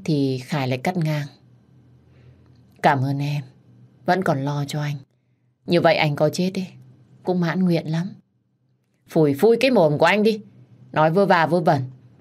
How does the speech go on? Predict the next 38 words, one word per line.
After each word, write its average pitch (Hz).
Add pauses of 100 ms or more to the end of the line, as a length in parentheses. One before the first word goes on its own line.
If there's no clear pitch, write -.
(120)
Bệnh 170
ý, 196 (280)
thì 160
đi 156
bác 208
sĩ 240
mà 208
điều 151
trị. 165 (500)
Còn 190
người 190
là 185
còn 190
của. 165 (1400)
Bác 156
sĩ 160
nói 151
với 147
anh 151
rồi. 135 (800)
Nếu 156
sức 190
khỏe 151
đảm 135
bảo 131
thì 147
mới 147
phẫu 180
thuật 170
được. 147 (720)
Còn 151
không 143
ấy, 160 (540)
thì 151
xạ 139
trị, -
hóa 156
trị. 139